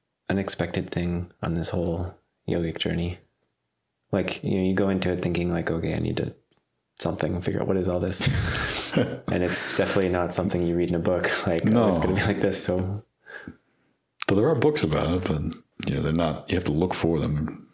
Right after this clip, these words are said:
Speaker 1: Yeah, and probably speak a different <laughs> language than English.
Speaker 2: Right, right, right, right.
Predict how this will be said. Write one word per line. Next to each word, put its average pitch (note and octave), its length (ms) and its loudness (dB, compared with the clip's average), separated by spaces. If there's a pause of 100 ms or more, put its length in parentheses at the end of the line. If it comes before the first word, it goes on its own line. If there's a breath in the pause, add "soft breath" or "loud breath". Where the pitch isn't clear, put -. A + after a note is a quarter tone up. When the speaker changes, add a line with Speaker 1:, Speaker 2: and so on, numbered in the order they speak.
(120)
Speaker 1:
Yeah, F2 300 -2
and F2+ 200 -2
probably - 300 -2
speak - 320 -4
a - 40 -2
different - 220 -2
<laughs> - 20 0
language A2 340 0 (200)
than - 280 2
English. F#2+ 400 0
Speaker 2:
Right, F2+ 200 4
right, D#2+ 220 2
right, D#2+ 220 4
right. D2+ 320 0